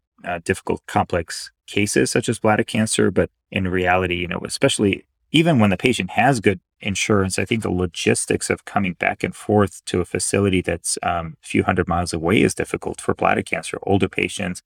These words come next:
mo-, mobility issues, ride issues, and, and the back and forth,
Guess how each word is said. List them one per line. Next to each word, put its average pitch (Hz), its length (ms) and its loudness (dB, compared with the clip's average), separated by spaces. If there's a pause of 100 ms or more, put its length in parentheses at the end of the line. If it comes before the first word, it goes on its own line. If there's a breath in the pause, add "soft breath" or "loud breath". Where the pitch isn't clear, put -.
mo-, 87 120 -4 (100)
mobility 95 540 2
issues, 90 580 0 (200)
ride 92 320 0
issues, 90 760 -2
and, 87 240 -6
and 85 200 -8
the 87 60 -4
back 87 300 0
and 95 100 -2
forth, 90 540 0